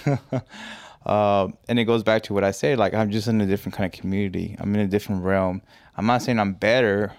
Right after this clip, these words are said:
or less than the other people. I'm just in a different path. Uh, I, so for me, that just makes things a lot easier to stay on the path that I'm in, 'cause if I'm connected with a, a power greater than myself, if I'm connected with the people that are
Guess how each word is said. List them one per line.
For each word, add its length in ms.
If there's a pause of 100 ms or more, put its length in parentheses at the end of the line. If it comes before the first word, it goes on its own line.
(220)
or 100
less 300
than 180
the 80
other 160
people. 500 (380)
I'm 100
just 160
in 120
a 40
different 360
path. 260 (800)
Uh, 300
I, 80
so 240
for 180
me, 280
that 160
just 180
makes 240
things 300
a 60
lot 200
easier 320
to 160
stay 180
on 120
the 80
path 240
that 100
I'm 180
in, 200
'cause 260 (400)
if 160
I'm 140
connected 500
with 380 (100)
a, 160 (300)
a 60
power 340
greater 260
than 120
myself, 540 (440)
if 160
I'm 120
connected 420
with 160
the 80
people 440
that 140
are 180